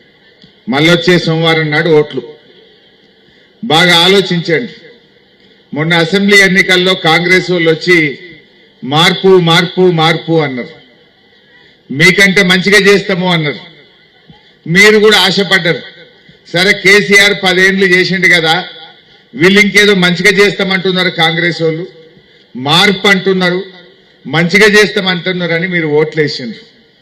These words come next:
మరి ఏం మార్పు వచ్చింది చెల్లె? వచ్చింది, మార్పు అయితే వచ్చింది.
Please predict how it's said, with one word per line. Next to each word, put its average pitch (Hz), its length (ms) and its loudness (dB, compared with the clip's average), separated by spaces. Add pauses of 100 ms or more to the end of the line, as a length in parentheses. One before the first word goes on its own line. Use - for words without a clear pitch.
(240)
మరి 127 240 0
ఏం 175 140 0
మార్పు 180 260 -4
వచ్చింది 185 300 -6
చెల్లె? 185 320 -6 (880)
వచ్చింది, 175 420 -4
మార్పు 160 380 -4
అయితే 196 240 0
వచ్చింది. 165 440 -6